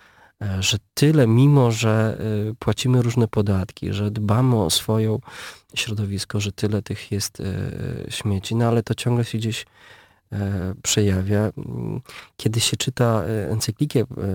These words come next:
papieża Franciszka Laudato Si na temat ekologii, on bardzo dużo pisze o działaniach, e, takich globalnych, e, ale też jest miejsce poświęcone swojej małej ojczyźnie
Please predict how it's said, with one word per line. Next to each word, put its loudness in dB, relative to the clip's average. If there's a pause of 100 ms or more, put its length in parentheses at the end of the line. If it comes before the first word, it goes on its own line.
(260)
papieża -2
Franciszka -2
Laudato -2
Si 0 (880)
na 4
temat 0
ekologii, 2
on 4
bardzo 2
dużo 2
pisze -4 (840)
o 0
działaniach, 4
e, -2
takich -4
globalnych, 2 (1080)
e, 0
ale 4
też 0
jest 0
miejsce 0
poświęcone 0
swojej 2
małej 4
ojczyźnie 2